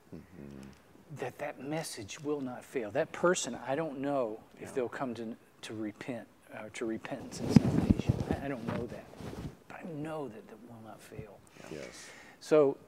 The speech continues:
Speaker 2: in my little mind, I hold on to those little things like that because that gives me the snapshot of what God's true sovereignty is. I can, uh, not do the things the right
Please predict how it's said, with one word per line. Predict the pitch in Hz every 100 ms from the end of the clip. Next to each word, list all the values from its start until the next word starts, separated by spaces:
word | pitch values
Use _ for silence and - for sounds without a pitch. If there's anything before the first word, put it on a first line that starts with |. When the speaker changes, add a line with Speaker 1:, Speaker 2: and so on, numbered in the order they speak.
| -
Speaker 2:
in | 147 151
my | 143 160
little | 165 160 180
mind, | 170 135 127 127 117 113 - - - - -
I | 131
hold | - 170
on | 170 156
to |
those | 123 143 131
little | 147 143
things | 135 160 139 127
like | 120 123 110
that | - 131 127 113
because | 123 117 135 110
that | 120 131 - - - - - - - 127
gives | 160 143
me | 143 135
the | 107
snapshot | 98 - - 135 135 113 - 123 110
of | 101
what | 117 - - - - - -
God's | 135 -
true | - - 127
sovereignty | - 147 127 123 104 107 101 98 - -
is. | 131 117 98 -
I | 143 160
can, | - 151 113 113 - - - - -
uh, | - - - 311 - - - 339 320 - -
not | 127 135 127
do | 131
the | 127 123 - -
things | - 143 127 123 110
the | - 117
right | 107 113 113